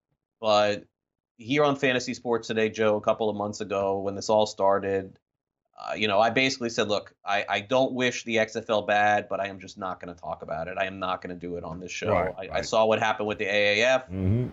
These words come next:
Speaker 1: There were people, enough people, Joe, that still were pretty vociferous about coming out saying, "This is a better brand of football. It's a more exciting brand of football." I get it.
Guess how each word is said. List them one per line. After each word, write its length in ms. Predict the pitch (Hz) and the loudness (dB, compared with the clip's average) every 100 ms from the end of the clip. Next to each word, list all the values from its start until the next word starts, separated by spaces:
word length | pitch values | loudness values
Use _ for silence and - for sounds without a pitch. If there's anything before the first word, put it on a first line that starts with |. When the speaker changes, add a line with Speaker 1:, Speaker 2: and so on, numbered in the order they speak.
| - - 113 | -10 -14 -4
Speaker 1:
There 140 | 113 | -2
were 200 | 117 113 | 0 -2
people, 680 | - 131 - 123 120 120 113 | -2 -4 0 0 2 2 0
enough 380 | 95 113 127 - | -2 0 0 0
people, 260 | 156 151 | -2 -2
Joe, 240 | 113 113 113 | -2 0 2
that 160 | 104 104 | 0 -2
still 600 | - 107 113 117 123 123 | -8 0 2 4 0 0
were 200 | 117 120 | 0 0
pretty 260 | - 117 123 | 0 -2 0
vociferous 680 | 117 117 131 127 113 110 110 | 0 0 0 0 0 0 0
about 260 | 107 107 | 0 2
coming 240 | 110 113 113 | 2 2 2
out 220 | 117 117 | 0 0
saying, 260 | 117 117 | -2 -2
"This 120 | 110 110 | -4 -6
is 100 | 107 | -6
a 60 | |
better 200 | 104 110 | 0 0
brand 260 | 110 117 113 | 2 0 0
of 100 | 110 | -2
football. 420 | 120 113 113 113 | -2 0 2 2
It's 120 | 110 | 2
a 40 | 110 | 0
more 180 | 110 107 | 0 0
exciting 360 | - 113 110 | 2 2 2
brand 240 | 107 113 110 | 0 0 0
of 100 | 107 | 0
football." 380 | 117 113 113 - | -2 2 2 4
I 200 | 143 160 | 2 -2
get 260 | 110 107 | 0 0
it. 220 | 107 107 | 0 -2